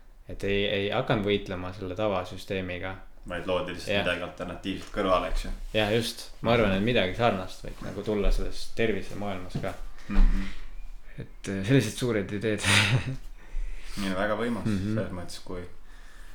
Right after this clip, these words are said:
Speaker 2: mõte on juba sinna seatud ja see seeme on niimoodi idanema pandud, siis ma olen kindel, et sealt sünnib, sünnib midagi väga ägedat, et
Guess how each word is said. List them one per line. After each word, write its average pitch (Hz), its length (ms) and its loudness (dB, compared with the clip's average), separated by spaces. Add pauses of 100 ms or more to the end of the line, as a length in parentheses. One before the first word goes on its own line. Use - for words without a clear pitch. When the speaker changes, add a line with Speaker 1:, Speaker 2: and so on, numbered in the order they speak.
(640)
Speaker 2:
mõte 120 420 6
on 95 80 4
juba 98 180 2
sinna 104 200 6
seatud 101 440 2
ja 92 200 2
see 90 380 -2
seeme 101 460 4
on 95 100 -2
niimoodi 95 280 -2
idanema 95 360 0
pandud, 92 360 -2
siis - 680 -8 (460)
ma 87 80 -6
olen 87 120 -6
kindel, 95 340 0
et - 200 -8
sealt 71 240 -8 (480)
sünnib, 95 400 -4 (1400)
sünnib 107 460 2
midagi 90 260 -2
väga 98 260 2
ägedat, 90 380 -2
et - 280 -14